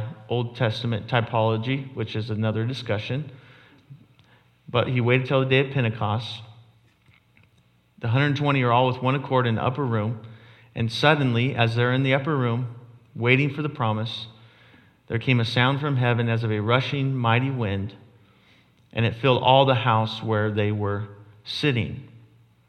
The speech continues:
Okay? And there appeared unto them cloven tongues like as of fire, and it sat upon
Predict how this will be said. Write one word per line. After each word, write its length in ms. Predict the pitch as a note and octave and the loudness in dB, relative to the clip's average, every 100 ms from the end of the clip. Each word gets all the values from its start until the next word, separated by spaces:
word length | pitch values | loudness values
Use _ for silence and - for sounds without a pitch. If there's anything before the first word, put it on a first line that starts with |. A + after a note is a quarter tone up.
| - | -14
Okay? 260 | - A2+ A2+ - - - - - - | -4 -4 -4 -8 -16 -20 -20 -20 -10
And 420 | G2+ G#2+ G#2 - - - - _ _ _ _ _ _ _ _ _ _ _ _ _ - | -6 -4 -4 -8 -16 -20 -20 _ _ _ _ _ _ _ _ _ _ _ _ _ -6
there 180 | G#2 A2+ | 0 0
appeared 320 | A#2 D3 C#3+ | 2 2 4
unto 140 | C3+ | 2
them 180 | B2 A#2+ | 2 0
cloven 380 | - C#3 C#3+ D3 | 2 2 2 -2
tongues 360 | C#3+ B2+ B2+ | 0 0 2
like 200 | B2 A#2 | 0 0
as 120 | D3 D3+ | -2 -6
of 80 | - | -2
fire, 260 | A2 A2 | 2 2
and 100 | G#2+ | 0
it 60 | G#2 | -4
sat 280 | - A#2+ A#2 | -2 0 0
upon 480 | A2+ A#2 A2 A2+ | -2 -2 -2 -4